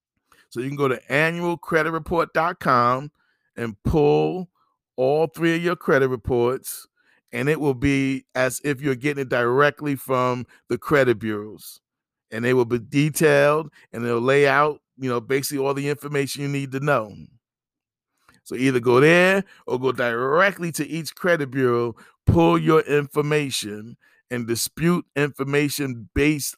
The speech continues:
on those sites. All right, I wanna be very clear, and I want you guys to really understand this, that what I'm saying is those third-party sites,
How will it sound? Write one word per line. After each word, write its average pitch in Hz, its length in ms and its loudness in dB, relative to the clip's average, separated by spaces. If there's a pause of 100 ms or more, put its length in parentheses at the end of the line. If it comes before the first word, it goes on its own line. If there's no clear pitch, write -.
on 131 540 4 (340)
those 139 380 6
sites. - 880 -6 (3000)
All 95 80 -10
right, 120 180 -2
I 127 40 0
wanna 135 180 -4
be 131 120 -2
very 151 440 2
clear, 127 800 0 (720)
and 120 100 -8
I 113 40 -2
want 127 240 -4
you 151 260 -2
guys 139 300 2
to 127 80 -4
really 147 380 -2
understand 135 800 -4
this, 123 260 -2 (320)
that 120 180 -2
what 135 160 4
I'm 139 140 0
saying 151 240 0
is 123 120 -6
those 135 280 0 (180)
third-party 156 840 4
sites, 156 560 -4